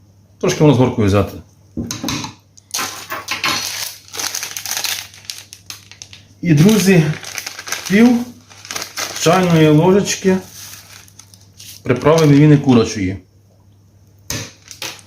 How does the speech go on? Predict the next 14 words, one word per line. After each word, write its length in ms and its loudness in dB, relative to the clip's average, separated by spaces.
Це 100 0
все 180 2
розмішаємо. 720 4
І 60 0
зараз 360 2
ми 60 6
зальємо 380 4
нашу 280 0
рибку. 400 -2
Тим 200 2
часом 420 4
ми 80 6
зараз 240 4
поріжемо 640 4